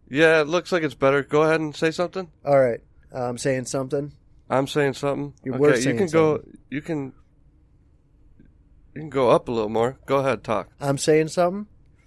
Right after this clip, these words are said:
Speaker 1: Okay, keep, do
Speaker 2: I'm,
Speaker 1: it again.
Speaker 2: I'm still saying stuff. Saying other
Speaker 1: Oh,
Speaker 2: things.
Speaker 1: yeah, yeah, yeah. You're good
Speaker 2: Yeah,
Speaker 1: now.
Speaker 2: I'm good now?
Speaker 1: Yeah,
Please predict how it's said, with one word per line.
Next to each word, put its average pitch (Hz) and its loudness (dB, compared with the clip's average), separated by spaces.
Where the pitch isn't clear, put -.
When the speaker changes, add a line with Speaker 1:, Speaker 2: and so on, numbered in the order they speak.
Speaker 1:
Okay, 127 -4
keep, 135 -6
do - -20
Speaker 2:
I'm, 143 2
Speaker 1:
it 139 0
again. 135 0
Speaker 2:
I'm 131 -4
still 185 2
saying 131 -2
stuff. - -6
Saying 135 -2
other 127 -2
Speaker 1:
Oh, 123 4
Speaker 2:
things. 160 6
Speaker 1:
yeah, 123 10
yeah, 135 8
yeah. 117 4
You're 139 -2
good 151 6
Speaker 2:
Yeah, 160 8
Speaker 1:
now. 147 6
Speaker 2:
I'm 147 0
good 156 4
now? 180 0
Speaker 1:
Yeah, 117 4